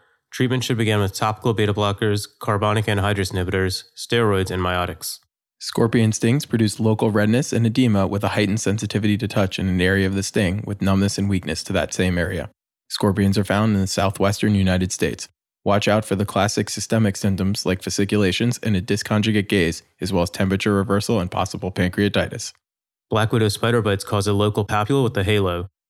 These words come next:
Speaker 1: Severe systemic symptoms include a peritonitic abdomen, muscle fasciculations, and diaphoresis. Black widow spiders have a red hourglass in their abdomen and are found throughout the U S.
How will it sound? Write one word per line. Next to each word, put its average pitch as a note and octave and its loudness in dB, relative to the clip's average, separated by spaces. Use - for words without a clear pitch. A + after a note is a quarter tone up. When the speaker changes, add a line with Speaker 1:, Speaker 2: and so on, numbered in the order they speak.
Speaker 1:
Severe A#2+ 0
systemic B2+ -2
symptoms D3+ 0
include A2 0
a G2+ 0
peritonitic A#2+ -2
abdomen, A#2 0
muscle A2 0
fasciculations, A2+ 0
and G#2 -2
diaphoresis. F#2+ -2
Black B2+ 0
widow B2+ 2
spiders C3+ -2
have A2 0
a A2 4
red A2 2
hourglass G#2 0
in G#2+ 0
their G2 0
abdomen A#2 0
and G2+ -2
are G#2 0
found G#2 0
throughout G2+ 0
the G2 0
U F#2+ 2
S. - -6